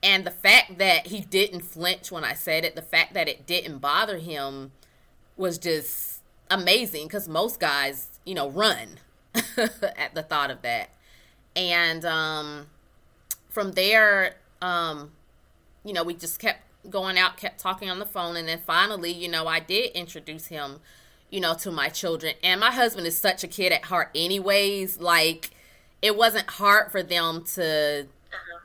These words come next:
Speaker 1: to bond at all. 'Cause my hu-, I mean, he's, he's silly. He runs around with them. Like, he's just a big kid himself. And so,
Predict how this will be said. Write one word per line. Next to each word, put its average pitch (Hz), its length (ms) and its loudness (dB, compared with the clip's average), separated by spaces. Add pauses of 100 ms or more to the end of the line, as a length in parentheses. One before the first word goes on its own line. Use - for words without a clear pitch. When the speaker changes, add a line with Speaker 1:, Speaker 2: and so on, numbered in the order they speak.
(140)
Speaker 1:
to 208 120 0
bond 151 840 2
at 165 120 2
all. 143 280 2
'Cause 151 160 -10
my 151 100 -4
hu-, 185 180 -10
I 175 60 -6
mean, 160 180 -6
he's, 180 400 -8
he's 175 240 -10
silly. 165 540 -2
He 160 300 -10
runs 160 260 -4
around 139 320 -2
with 139 160 -14
them. 123 260 -10
Like, 120 160 -12
he's 156 200 -12
just 135 160 -10
a 131 40 -10
big 131 220 -10
kid - 180 -10
himself. 120 600 -8
And 135 140 -16
so, 120 400 -6